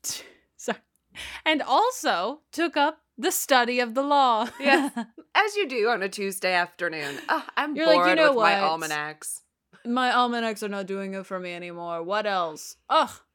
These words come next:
Speaker 1: I'll just study the law.
Speaker 2: Mm-hmm.
Speaker 1: Just see where it takes me.
Speaker 2: Like, the idea that you could do that because this, like, the, the entire, like, book of, you know, American law, as it were, back then was what?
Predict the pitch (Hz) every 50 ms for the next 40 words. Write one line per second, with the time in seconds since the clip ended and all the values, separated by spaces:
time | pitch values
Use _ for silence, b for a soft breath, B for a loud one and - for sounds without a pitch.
0 | _ _ _ 302 339 320 330 349 330 - - - - - 285 269 247 240 226 202
1 | 196 185 185 185 185 185 185 185 185 185 185 - _ 226 254 269 277 269 285 277
2 | 277 285 311 311 _ _ _ _ _ _ _ _ _ _ 427 427 415 415 370 -
3 | - 349 320 285 262 240 240 - - 247 240 233 - - _ 226 214 208 - _
4 | _ _ _ b b b b b b b b b b - 359 359 339 - - -
5 | 294 339 349 302 330 349 285 330 359 359 392 453 - - 262 - 277 240 196 -
6 | 180 190 180 180 185 180 170 - 185 - 208 190 185 - - 196 190 185 - -
7 | 180 185 165 - 170 165 165 170 190 180 165 - - - 190 175 151 _ _ -
8 | 180 190 185 185 180 - - - - 151 156 165 165 160 160 160 160 156 _ _
9 | - - 190 147 160 143 _ - 160 156 160 170 156 147 139 139 - - 165 160
10 | 143 127 127 - b b b b b b b b b b b _ - 170 165 165
11 | 160 156 151 151 156 165 170 - 185 170 151 143 131 127 131 131 135 131 135 147
12 | 160 156 - 165 170 - 185 - - 175 175 175 180 170 175 180 - - 185 175
13 | 180 180 190 190 185 175 175 165 156 127 82 - -